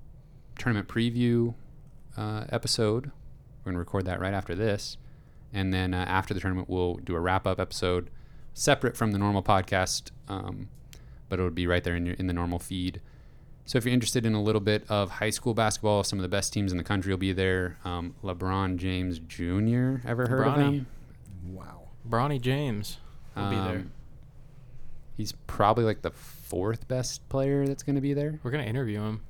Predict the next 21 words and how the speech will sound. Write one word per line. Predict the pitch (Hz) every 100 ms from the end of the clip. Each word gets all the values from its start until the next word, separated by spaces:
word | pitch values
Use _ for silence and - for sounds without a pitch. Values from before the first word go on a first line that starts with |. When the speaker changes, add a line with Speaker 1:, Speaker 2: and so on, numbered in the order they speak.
| - -
Speaker 2:
Be | -
like, | - - -
"All | 120
right, | 135 135
what | 120
do |
you | 123
think | 123
of | 117
Mizzou? | 107 120 117
Cuonzo | - 117 117
Martin? | 110 110 117 135 135 -
Speaker 1:
<laughs> | - 110 - - - -
Ever | 101 104
Speaker 2:
Wanna |
Speaker 1:
heard | 123 117
Speaker 2:
play | 123
Speaker 1:
of |
him? | 135
Speaker 2:
for |
him?" | 113